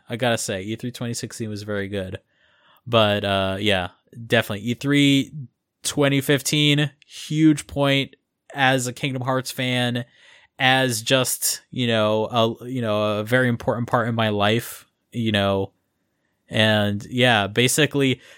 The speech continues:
stuff that happened at E three twenty fifteen, I am still affected by it every single day,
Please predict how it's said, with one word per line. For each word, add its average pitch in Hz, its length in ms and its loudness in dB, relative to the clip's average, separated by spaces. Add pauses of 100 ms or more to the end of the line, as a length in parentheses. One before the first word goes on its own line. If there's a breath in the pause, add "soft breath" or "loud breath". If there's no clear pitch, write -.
stuff - 540 2
that 180 200 0
happened 151 600 -2
at 131 180 -6
E 151 200 -4
three 147 340 -4
twenty 139 340 -6
fifteen, 139 840 -6 (360 soft breath)
I 135 120 2
am 123 200 0
still 160 1300 2 (760)
affected 135 600 -2
by 127 180 4
it 127 180 2
every 135 340 0
single 123 440 -2
day, 110 560 2